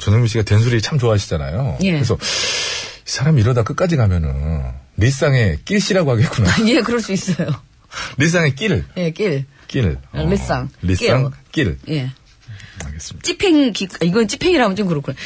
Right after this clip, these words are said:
Speaker 2: 집행 기관으로서 <laughs> 시를 맡아서 다스리죠.
Speaker 1: 집방자치단체
Speaker 2: 예.
Speaker 1: 어때요? 집방자치단체.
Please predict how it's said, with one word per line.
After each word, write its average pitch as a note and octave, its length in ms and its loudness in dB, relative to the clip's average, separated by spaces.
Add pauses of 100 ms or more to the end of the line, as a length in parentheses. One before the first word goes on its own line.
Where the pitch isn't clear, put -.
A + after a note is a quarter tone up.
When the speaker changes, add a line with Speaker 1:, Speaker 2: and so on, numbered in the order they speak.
(200)
Speaker 2:
집행 E4 420 0
기관으로서 B3+ 840 2 (120)
<laughs> - 120 -20
시를 G#4+ 560 0
맡아서 A#3+ 840 0 (340)
다스리죠. D3+ 840 -2
Speaker 1:
집방자치단체 C3+ 880 0
Speaker 2:
예. D#2 40 -6
Speaker 1:
어때요? D2 160 -14
집방자치단체. - 840 -10